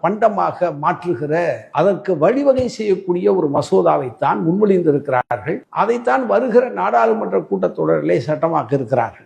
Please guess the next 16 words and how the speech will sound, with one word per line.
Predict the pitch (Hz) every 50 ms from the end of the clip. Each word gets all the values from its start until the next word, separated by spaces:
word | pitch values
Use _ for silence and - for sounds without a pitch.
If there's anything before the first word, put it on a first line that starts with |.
| _ -
அதனாலதான் | 175 196 220 214 214 240 262 247 220
இந்தியாவில் | 202 208 269 254 247 233 220 214 -
இருக்கக்கூடிய | 202 92 - - - 73 - 185 220 226 190 175
எல்லா | 170 185 202 202 196
விவசாய | 185 160 147 185 185 - 208 214 208 190 175
அமைப்புகளும், | 160 165 185 190 170 - 170 160 165 202 214 -
பல்வேறு | 175 165 185 202 214 214 202 208 202 196 190 175 165 156 151 160 - - - - 151
அமைப்புகளும், | 165 208 247 233 175 - 160 160 160 196 226
எதிர்க்கட்சிகளும், | 208 185 185 240 214 208 202 147 - - 151 131 135 160 214 - _ 151 135
ஜனநாயக | 117 165 180 196 202 202 202 190 185
இயக்கங்களும் | 175 170 147 147 147 - 175 160 131 120 127 143 - - _
இந்த | - 190 202 190
மசோதாவை | 165 170 180 - - 269 262 240 220 190 165 156 165 196 247 269 262 - _ _ _ _ -
ஒன்றிய | 170 214 220 196 214 220 208 190 170 156 - - - - - _ _ _ _ -
பா | 151 185
ஜ | 196 180 196 185